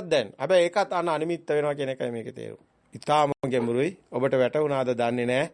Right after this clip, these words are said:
මේ අනිමිත්ත සමාධිය නිමිත්තෙන් අපට හමුවන්නේ නැහැ. ඒකට හේතුව තමයි මේක ප්‍රායෝගිකව සිද්ධ වෙන්නේ නැහැ. දැන් ග්‍රන්ථ ධූරය දිහා බලලා යමක් මේ විදිහට අපි ඔබ උපකල්පනය කරනවා වෙන්න පුළුවන්. නමුත් ප්‍රායෝගිකව සිද්ධ නොවෙන්න හේතුව කියන්න.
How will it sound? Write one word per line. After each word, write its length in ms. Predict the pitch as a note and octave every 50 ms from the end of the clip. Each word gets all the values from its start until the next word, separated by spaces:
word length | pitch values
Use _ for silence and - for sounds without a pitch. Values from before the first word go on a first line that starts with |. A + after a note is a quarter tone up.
| _ _ - - - _ -
මේ 160 | - C#3+ D3+
අනිමිත්ත 420 | C#3+ C#3+ D#3 F#3 G3+ G#3 G#3 -
සමාධිය 720 | F#3+ E3 F#3 D3+ D3+ D#3 D#3+ E3 D#3+ F#3 F#3+ F#3 D#3 C3+ C#3
නිමිත්තෙන් 540 | C3 C3+ C#3+ D#3+ F3+ F3+ - - F#3+ F3+ E3+
අපට 240 | D#3+ D3 C#3+ C#3 D3+ F3 F3+ _ _ _
හමුවන්නේ 480 | - - C3 C#3+ D3+ D3+ D3 C#3+ D#3 D#3
නැහැ. 160 | D3 C3 G#2+ - - - - - - -
ඒකට 260 | - D3+ D3+ F#3+ F#3
හේතුව 380 | F3+ E3 F#3 G3+ G3 A3 G#3 F#3
තමයි 400 | - D#3+ C#3+ C#3+ C#3 D3 F#3+ - - - - - _
මේක 200 | - C#3 D3+ D#3+ F#3+
ප්‍රායෝගිකව 640 | - E3+ E3+ D#3+ E3 F#3 G#3 A3 A3 G#3+ - A3 A3
සිද්ධ 260 | - F3+ E3 D3 D#3+
වෙන්නේ 260 | E3 E3+ F3 F3 E3
නැහැ. 220 | D3+ C#3+ B2 A2 A#2
දැන් 280 | - C3+ D3 D3+ C#3 B2+
ග්‍රන්ථ 300 | C3 C#3 C#3+ D#3 D#3 F3+
ධූරය 360 | F3 F#3+ G3 G3 G3+ G3+ G3
දිහා 260 | F3 E3+ G3 F#3+ F#3+ F#3+
බලලා 420 | E3+ F#3 F#3 F#3+ F#3+ G3+ G3+ F#3+ - - - - - - _ -
යමක් 320 | - C#3 D3 E3 F3+ F3+ -
මේ 200 | - E3+ E3+ F3
විදිහට 260 | F#3 F3+ F#3+ F#3+ F#3
අපි 360 | F3+ E3+ E3+ F3 D#3+ E3+ F3+
ඔබ 180 | F3 E3 D#3+ E3
උපකල්පනය 580 | F3+ D#3 C#3+ F3 E3+ G3 G3 F#3+ - G3+ G3+ G3
කරනවා 260 | G3+ G3+ G3 G3 F#3+
වෙන්න 220 | F3 E3+ D#3+ D3+
පුළුවන්. 260 | C3+ C#3+ C#3 B2+ A#2+ B2+
නමුත් 220 | D3 E3 F3+ F3
ප්‍රායෝගිකව 360 | - E3 D#3+ E3 F3 E3+ G3
සිද්ධ 220 | F3 F3+ F3 E3+ F3+
නොවෙන්න 260 | D#3+ D3+ D#3+ E3+ F3+
හේතුව 240 | F3 E3 D3 E3 D3+
කියන්න. 300 | D3+ C#3 B2+ A#2 A2